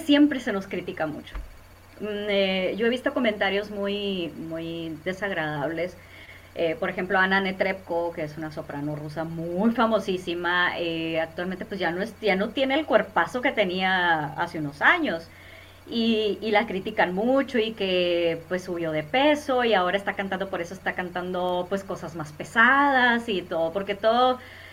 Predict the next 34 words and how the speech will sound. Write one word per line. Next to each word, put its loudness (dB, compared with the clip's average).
va 10
relacionado, 2
¿no? -6
Y, 0
y, 0
eh, 6
por 2
ejemplo, 0
una 2
soprano -2
mexicana, -2
eh, -4
María -2
Cazaraba, -4
también -2
la -2
criticaron -6
mucho, -2
la 0
han -6
criticado -4
mucho -8
por -12
su -12
peso, 6
entonces -2
siempre -2
como 0
que -2
estamos, 2
eh, 4
eh, 10
luchando, 6
¿no? 6